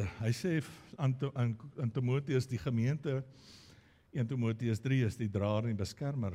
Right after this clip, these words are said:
van die waarheid. Ons is die beskermer van die evangelie van die koninkryk van God.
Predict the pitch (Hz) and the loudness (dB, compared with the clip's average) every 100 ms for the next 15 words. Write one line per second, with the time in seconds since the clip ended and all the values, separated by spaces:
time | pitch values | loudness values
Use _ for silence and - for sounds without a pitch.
0 | 85 90 87 82 85 85 85 - - _ | -4 -6 -6 -6 -8 -10 -14 -20 -20 _
1 | _ _ _ _ - - _ _ - _ | _ _ _ _ -20 -20 _ _ -20 _
2 | _ 180 208 208 170 156 147 175 175 190 | _ 4 4 4 4 4 2 4 4 6
3 | 180 151 147 135 156 139 135 190 185 196 | 6 4 4 4 2 0 -2 0 2 2
4 | - 143 123 175 180 180 147 131 135 127 | 2 2 2 2 2 2 0 0 2 0
5 | - 165 - - | 2 0 -2 -10